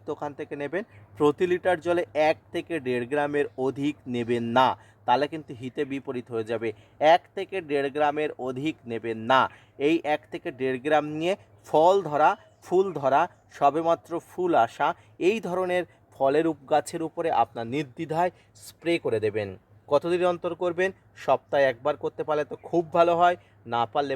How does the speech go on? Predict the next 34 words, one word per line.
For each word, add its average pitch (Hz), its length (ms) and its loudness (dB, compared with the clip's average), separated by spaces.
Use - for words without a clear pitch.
পনেরো 185 320 -2
দিনে 180 300 -4
একবার 120 340 -2
আপনাকে 113 380 -4
করতেই 135 460 -4
হবে। 98 280 -6
এই 185 220 2
পটাশ 165 500 2
গাছে 135 240 0
রোগ 147 200 2
প্রতিরোধী 156 460 -2
করে 110 220 -6
তোলে, 123 320 -4
ফলগুলো 143 400 2
ঝরে 131 280 0
পড়া, 147 360 6
হলুদ 123 340 -6
হয়ে 147 240 0
পড়া, 143 240 6
বিকৃতি 139 540 -6
হয়ে 143 180 -2
যাওয়া, 139 400 2
এগুলোকে 170 420 -2
কিন্তু 139 300 -8
অনেক 120 280 -4
অংশে 151 260 -4
সামাল 101 380 -4
দেয়। 90 180 -4
এই 175 180 4
পটাশের 214 500 4
পাশাপাশি 190 520 2
গাছে 151 280 2
আরও 139 280 4
একটি 208 400 0